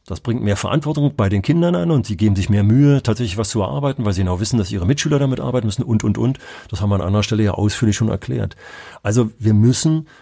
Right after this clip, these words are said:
mit den Kräften zusammenarbeiten und die Kräfte für uns nutzbar machen, die, mit denen wir Tag für Tag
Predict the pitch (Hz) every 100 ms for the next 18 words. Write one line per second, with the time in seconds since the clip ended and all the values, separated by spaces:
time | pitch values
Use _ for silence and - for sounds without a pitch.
0 | _ 110 139 - - 139 160 160 147 -
1 | 139 - - 175 175 147 - - 117 110
2 | 139 175 151 151 156 156 151 143 120 107
3 | 101 139 147 - - 127 104 131 - 139
4 | 127 123 123 113 117 135 104 117 110 -
5 | 117 - - 120 104 98 107